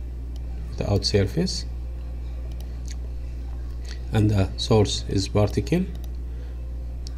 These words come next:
and the volume is surface, and the activation,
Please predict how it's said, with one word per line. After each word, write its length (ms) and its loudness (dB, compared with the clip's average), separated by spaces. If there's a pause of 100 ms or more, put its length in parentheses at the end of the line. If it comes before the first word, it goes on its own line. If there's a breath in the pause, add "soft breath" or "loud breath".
(140)
and 200 6
the 120 6
volume 420 8
is 140 2
surface, 680 4 (1200 loud breath)
and 220 4
the 220 4
activation, 760 2